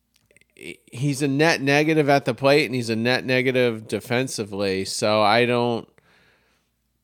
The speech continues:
I don't really know what to do with him.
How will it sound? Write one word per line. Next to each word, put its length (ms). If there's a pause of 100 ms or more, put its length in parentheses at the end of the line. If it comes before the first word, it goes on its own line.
(440)
I 160
don't 200
really 260
know 180
what 180
to 100
do 180
with 140
him. 320